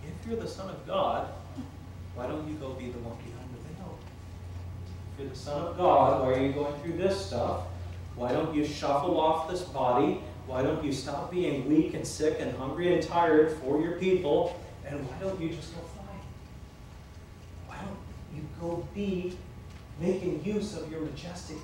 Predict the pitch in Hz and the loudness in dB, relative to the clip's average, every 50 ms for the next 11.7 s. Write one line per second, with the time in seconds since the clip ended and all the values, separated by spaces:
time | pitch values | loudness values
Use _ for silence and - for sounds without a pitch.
0 | - - 208 214 214 175 151 - 135 - - - - - - - - - - - | -8 -6 -6 -4 -4 -4 -6 -8 -8 -10 -10 -12 -12 -14 -14 -14 -16 -16 -16 -16
1 | - - - - - - - - - - - - 185 196 196 196 190 180 180 180 | -16 -16 -16 -16 -16 -16 -16 -16 -14 -12 -12 -10 -6 -2 -2 0 0 0 0 0
2 | 180 180 180 - 175 170 165 165 - - 175 165 160 165 165 165 165 165 165 170 | 0 0 -2 -2 -6 -8 -8 -8 -10 -10 -10 -10 -10 -10 -10 -10 -10 -8 -8 -8
3 | 170 165 - - - - - - - - - - - - - - - - - - | -8 -8 -10 -10 -12 -12 -14 -14 -14 -14 -14 -14 -14 -14 -14 -14 -14 -14 -14 -16
4 | - - - - - - - - - - - - - - - - - - - - | -14 -16 -16 -16 -16 -16 -16 -16 -16 -14 -14 -14 -14 -14 -16 -16 -16 -16 -16 -14
5 | - - - - - - - - - - - - - - - - - 156 135 123 | -14 -14 -16 -16 -16 -16 -16 -16 -16 -16 -16 -16 -16 -16 -16 -2 2 6 6 8
6 | - 165 175 180 156 151 147 147 151 156 - 170 165 156 151 - - - - - | 8 10 10 10 8 8 6 6 6 4 4 6 4 4 4 4 2 -2 -6 -10
7 | - - - - - - - - - - - - - - - - - - - - | -12 -14 -14 -14 -16 -16 -16 -16 -16 -16 -16 -16 -16 -16 -16 -16 -16 -16 -16 -16
8 | - - - - - - - - - - - - - - - - - - - - | -16 -16 -16 -16 -16 -16 -16 -16 -16 -16 -16 -16 -16 -16 -16 -16 -18 -18 -18 -16
9 | - - - 131 131 - - - - - 190 - - - 120 - - - - - | -16 -16 -14 -12 -10 -10 -8 -2 2 2 4 4 2 0 -2 -6 -8 -10 -12 -12
10 | - - - - - - - - 123 123 123 - - - - - - - - - | -14 -14 -14 -16 -16 -16 -14 -12 -10 -10 -8 -10 -12 -14 -16 -16 -16 -16 -16 -14
11 | - - - - 180 175 - - - - - - - | -14 -14 -12 -6 -4 0 0 0 0 -2 -4 -8 -10